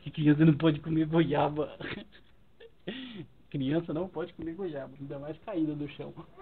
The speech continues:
né? Tchau. Eu vou embora. Voltando ao assunto, galerinha, tá bom? Se inscreve, deixa o like. E vamos pro próximo vídeo, tá bom? Eu vou mostrar aqui pra vocês a nossa sala de lavanderia, tá bom?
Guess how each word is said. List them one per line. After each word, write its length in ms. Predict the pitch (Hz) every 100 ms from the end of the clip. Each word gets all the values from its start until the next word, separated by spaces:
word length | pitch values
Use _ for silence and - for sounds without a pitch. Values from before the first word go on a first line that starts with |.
| 427 494 494
né? 320 | 139 143 233 339 - - - - - 392 427 415 453 - - - - -
Tchau. 680 | 196 196 180 165 151 143 123 - -
Eu 40 |
vou 120 | 143
embora. 320 | 180 147 127 - - - - - - - -
Voltando 300 | 170 170 156
ao 80 | 151
assunto, 280 | 170 175 180
galerinha, 320 | 160 147 139
tá 80 | 139
bom? 160 | 151
Se 120 | 160 196
inscreve, 480 | - 135 135 156
deixa 320 | 151 151 147 170
o 140 | 143
like. 280 | 139 147 165 - 196 - 508 - - - - - - - -
E 160 | 165
vamos 460 | 135 131 165 196 190
pro 180 | - 143
próximo 440 | - 135 - 208
vídeo, 320 | 185 180 139 135
tá 100 | 127
bom? 220 | 151 175 - 156
Eu 80 |
vou 60 | 131
mostrar 240 | 151 143
aqui 100 | 156 -
pra 100 | 139
vocês 200 | 139 143
a 100 | 143
nossa 360 | - - 135 - - - - - -
sala 220 | 143 143
de 100 | 139
lavanderia, 540 | 139 139 135 135 151 185
tá 100 | 135
bom? 140 | 156